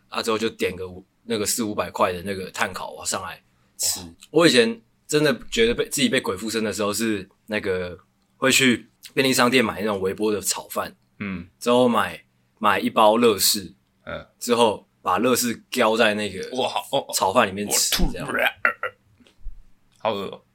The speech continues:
Speaker 1: 很屌，很，很好吃，大家可以试试看。
Speaker 2: 真假的？
Speaker 1: 对。
Speaker 2: 我前几天有看到，最近蛮常有人在分享说把那个无糖豆浆
Speaker 1: 嘿。
Speaker 2: 倒到那个来一客里面去煮。
Speaker 1: 来一客？
Speaker 2: 嗯。
Speaker 1: 啊，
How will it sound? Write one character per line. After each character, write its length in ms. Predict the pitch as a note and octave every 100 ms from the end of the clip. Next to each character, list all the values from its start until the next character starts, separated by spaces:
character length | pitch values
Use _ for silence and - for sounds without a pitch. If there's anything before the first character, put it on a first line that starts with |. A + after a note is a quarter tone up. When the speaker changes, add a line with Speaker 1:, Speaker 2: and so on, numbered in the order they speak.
| _
Speaker 1:
很 160 | - G2
屌， 280 | F#2+ - _
很， 260 | - A2 B2+
很 160 | A#2
好 200 | C3 G2+
吃， 180 | - -
大 200 | F2+ G#2+
家 40 | G#2+
可 60 |
以 60 | G2+
试 220 | F2+ -
试 100 | E2+
看。 200 | F#2 - _
Speaker 2:
真 200 | - F#2+
假 80 | F#2
的？ 140 | - - _
Speaker 1:
对。 80 | -
Speaker 2:
我 60 | A2
前 140 | A#2+
几 60 | B2+
天 100 | A#2
有 80 | G#2
看 180 | A2
到， 200 | G#2+ G#2 F#2+ - -
最 160 | B2
近 160 | G#2+ A2+
蛮 300 | G#2+ F#2 F#2+
常 420 | - F#2+ F#2 F#2
有 120 | F#2+ F2+
人 140 | F#2
在 100 | F#2+
分 260 | F#2+ F#2+ F#2+
享 200 | F#2 D#2+
说 160 | -
把 220 | F#2 F#2 E2
那 160 | F#2
个 360 | F#2 F2+ - - _ _ _ _
无 220 | G#2 A2
糖 300 | A2+ F#2+ F#2+
豆 240 | G#2 F#2
浆 240 | F2+ F2+ F#2 F#2+ - _
Speaker 1:
嘿。 340 | - G2 D2+ _ _ _ _ _ _ _ _ -
Speaker 2:
倒 220 | A2 G2+
到 180 | G2 G2
那 160 | F#2 F#2+
个 80 |
来 160 | F2+ F2+
一 60 | F#2+
客 180 | -
里 80 | F#2
面 120 | E2+
去 120 | D#2+ F#2+
煮。 240 | - - _ -
Speaker 1:
来 180 | G#2+
一 80 | B2
客？ 380 | C#3+ D3 G2 F2 -
Speaker 2:
嗯。 240 | E2 D#2
Speaker 1:
啊， 80 | -